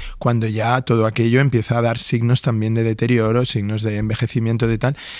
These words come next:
su vergüenza es muchísima mayor que la del hombre también. Entonces ese pudor a mostrarse, a no sé qué, y, y lo entiendo además porque es así,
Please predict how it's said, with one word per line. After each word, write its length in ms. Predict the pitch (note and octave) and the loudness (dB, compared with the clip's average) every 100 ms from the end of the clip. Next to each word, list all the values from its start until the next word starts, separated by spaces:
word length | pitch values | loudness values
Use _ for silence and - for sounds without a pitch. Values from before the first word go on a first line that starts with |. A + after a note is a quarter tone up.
| - | -12
su 220 | - - | -4 0
vergüenza 420 | A#2+ A2 A2 A#2 D3+ | 0 0 -2 0 2
es 80 | |
muchísima 480 | C#3+ A#2 - E3+ D#3 | 2 -2 0 2 2
mayor 420 | A#2+ G#2 C#3 G3 | 2 2 2 0
que 140 | - G2+ | -2 -2
la 160 | F#2+ | -2
del 140 | F#2+ F#2 | -4 -4
hombre 260 | F#2 F2 | -4 -6
también. 400 | F2 F#2 F2 F2 | -6 -4 -4 -6
Entonces 340 | F#2 F#2 G#2 G2+ | -6 -4 -4 -2
ese 180 | A2+ A#2 | -2 -2
pudor 540 | - G#2 G#2 D3+ D#3+ - - - | 0 0 4 4 2 -4 -18 -16
a 100 | - | -4
mostrarse, 640 | G#2+ G2 - G#2+ B2 A#2 A2+ | -4 -4 -4 0 0 0 -4
a 40 | |
no 100 | G2+ | -2
sé 120 | G#2 G2 | -4 -4
qué, 220 | A#2+ A#2+ | -2 -2
y, 340 | F#2+ D#2 E2 | -2 -4 -8
y 20 | F2 | -8
lo 120 | D#2+ | -10
entiendo 440 | D#2+ D2+ F#2 A#2+ A#2+ | -8 -6 -2 -2 -2
además 320 | F#2+ F2+ G2+ | -4 -4 -4
porque 260 | - A2 G#2+ | -4 -4 -2
es 100 | G2 | -4
así, 280 | - C3+ | -2 -2